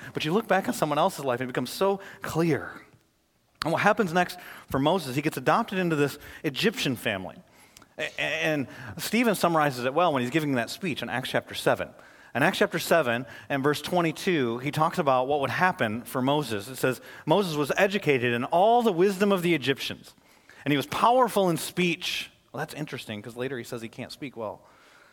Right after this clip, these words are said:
in action. And so Moses was being trained. He was being trained in all the military strategies of Egypt. He was being trained in, in multiple languages. Many people believe, I think as Josephus says,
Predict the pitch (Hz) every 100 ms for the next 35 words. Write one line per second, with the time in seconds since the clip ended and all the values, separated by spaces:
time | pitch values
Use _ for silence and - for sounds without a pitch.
0 | _ 113 110 107 - 101 101 101 _ _
1 | _ _ _ _ _ _ _ _ _ -
2 | 175 165 240 269 214 190 165 - 190 135
3 | 104 175 175 170 156 170 165 147 143 147
4 | 131 165 170 170 165 175 160 156 165 170
5 | - - - 139 160 170 165 - - -
6 | - 175 139 127 151 143 117 120 123 147
7 | 175 165 143 131 156 170 175 160 127 151
8 | 214 - 135 123 117 135 135 151 127 117
9 | 185 202 151 - 107